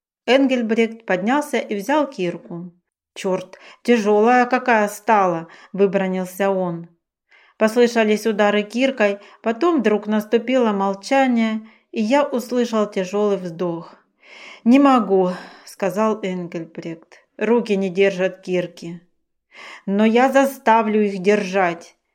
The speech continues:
И он вдруг начал молотить с необычайной силой, так что из-под кирки посыпались искры. Это была последняя вспышка энергии. Кирка отлетела в сторону, и Энгельбрехт растянулся на груди камней.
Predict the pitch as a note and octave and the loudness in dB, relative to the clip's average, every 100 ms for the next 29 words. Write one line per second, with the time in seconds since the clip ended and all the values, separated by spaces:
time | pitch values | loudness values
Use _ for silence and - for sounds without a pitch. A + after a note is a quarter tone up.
0 | _ _ - F#3+ G#3 A#3+ G3 G3+ A3 G3+ | _ _ -6 -4 0 -2 0 0 -2 0
1 | A3+ A#3 A3+ G#3+ G#3+ A3 A3 B3+ B3 G#3+ | 0 0 0 0 2 0 -2 -6 -4 -2
2 | G#3+ A#3 A#3 C4+ C4 B3 A#3+ - B3+ A#3 | 0 0 -2 0 2 0 -2 -4 -2 2
3 | F#3 D#3+ - - D4 D4 - G3+ F#3+ A3+ | 0 -2 -6 0 0 0 -4 -4 -4 -8
4 | - - F#3+ - D4 D#4+ C4+ C4 G3+ F3+ | -8 -2 -4 -4 -2 -2 0 -4 -4 -4
5 | - G#3 G#3 F#3+ F#3+ - G3 E3+ - - | -2 -2 -2 -2 -6 -10 -10 -10 -12 -12
6 | E3 D#3+ E3 _ _ _ - C4+ C#4+ C4+ | -12 -12 -16 _ _ _ -4 0 2 2
7 | C#4+ C#4+ C#4+ C#4+ A3+ G3 F#3+ F3 - A3+ | 2 2 -2 2 2 2 -2 -6 -6 -4
8 | A3+ - A3 A3+ G#3 G3 F3+ E3 E3+ E3 | -4 -4 -4 -2 -4 -2 -4 -6 -8 -8
9 | E3 _ - _ A#3+ A3 G#3+ G3 F#3+ G3 | -12 _ -20 _ 0 0 0 -2 -4 -2
10 | F#3+ F3+ - - B3 C4+ A#3+ G#3+ G#3 - | 0 -2 -6 -2 0 2 0 0 -4 -10
11 | - A3 A#3 E4 D4+ C#4 B3+ A3+ A#3+ A#3+ | -12 -2 0 0 0 -2 -4 -2 -2 -2
12 | G3 F#3 F#3 F#3+ G#3 A#3+ A#3 G3+ F3+ E3+ | -2 -2 -4 -4 -2 -2 -4 -4 -4 -4
13 | F#3 F#3 F#3 F3+ F3 E3 D#3+ E3 | -4 -6 -6 -6 -6 -8 -10 -16